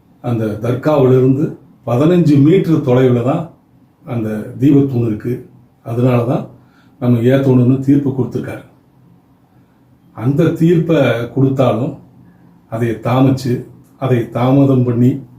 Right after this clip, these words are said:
நூத்தி நாற்பத்தி நாலு தடை உத்தரவு போட்டு நிறைய பக்தர்கள் வந்தாங்க. அந்த பக்தர்களோட மனசை புண்படுத்தி, ஏத்த விடாம பண்ணிட்டீங்க. இது நீங்க வெற்றியா கருதலாம்.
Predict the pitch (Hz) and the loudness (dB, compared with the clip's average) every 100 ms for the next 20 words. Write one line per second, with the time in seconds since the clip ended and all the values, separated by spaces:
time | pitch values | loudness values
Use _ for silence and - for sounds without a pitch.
0 | - - _ _ 151 160 147 139 120 - | -20 -20 _ _ 0 0 2 0 0 -6
1 | - 117 113 110 123 127 131 127 127 110 | -10 -6 -6 -8 -4 0 2 2 0 -2
2 | 113 - 123 - 127 165 185 139 135 156 | -4 -6 -6 -4 0 2 2 2 0 0
3 | 139 139 127 120 117 110 - _ _ _ | 2 2 2 0 -2 -6 -10 _ _ _
4 | _ _ _ _ _ _ _ _ _ - | _ _ _ _ _ _ _ _ _ -2
5 | 143 131 127 - 156 143 135 123 117 110 | 2 4 2 0 0 2 4 4 2 0
6 | 113 139 139 110 131 135 127 110 - - | 0 0 0 -2 0 2 2 0 -4 -8
7 | - - _ _ _ _ _ _ _ _ | -10 -20 _ _ _ _ _ _ _ _
8 | _ _ _ 127 127 131 120 120 117 113 | _ _ _ -2 0 0 0 0 -2 -4
9 | 117 107 107 - 131 135 160 143 120 127 | -4 -4 -6 -6 0 2 4 4 4 2
10 | - 170 156 127 - - - 127 131 135 | 2 0 2 0 -4 -10 -10 0 2 2
11 | 117 | 0